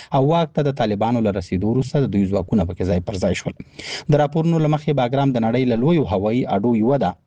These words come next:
د کانکریټو او پولادو څخه جوړه درې اعشاریه شپږ کیلومتره اوږده الوت کرښه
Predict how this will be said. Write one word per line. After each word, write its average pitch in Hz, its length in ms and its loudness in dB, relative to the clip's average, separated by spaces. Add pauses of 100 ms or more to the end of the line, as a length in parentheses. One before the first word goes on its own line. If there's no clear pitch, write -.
(100)
د 92 100 -2
کانکریټو 135 600 -2 (180)
او 110 180 2
پولادو 113 400 0
څخه - 160 -4 (100)
جوړه 120 280 2
درې 139 180 2
اعشاریه 95 340 -2
شپږ - 260 -4
کیلومتره 104 440 0
اوږده 101 300 2 (680)
الوت 110 260 0 (120)
کرښه 151 240 0